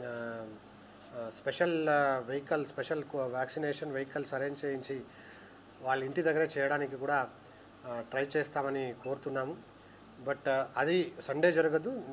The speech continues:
one or two days తర్వాత జరుగుతుంది. But సండేస్ అయితే ప్రతి ఒక్కరు కూడా సచివాలయం ప్లేస్కి రావాలని. ఒక్కొక్క స-, ఒక్కొక్క ప్లేస్లో ఐదు ఆరు సచివాలయాలు ఉంటాయి.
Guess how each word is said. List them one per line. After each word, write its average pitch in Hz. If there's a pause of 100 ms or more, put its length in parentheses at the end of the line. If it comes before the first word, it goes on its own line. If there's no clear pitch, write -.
(220)
one 139
or 151
two 151
days 147
తర్వాత 151
జరుగుతుంది. 127 (520)
But 131
సండేస్ 170
అయితే 170
ప్రతి 175
ఒక్కరు 175
కూడా 170
సచివాలయం 160
ప్లేస్కి 147 (560)
రావాలని. 151
ఒక్కొక్క 160
స-, -
ఒక్కొక్క 147
ప్లేస్లో 160 (260)
ఐదు 156
ఆరు 156
సచివాలయాలు 165
ఉంటాయి. 147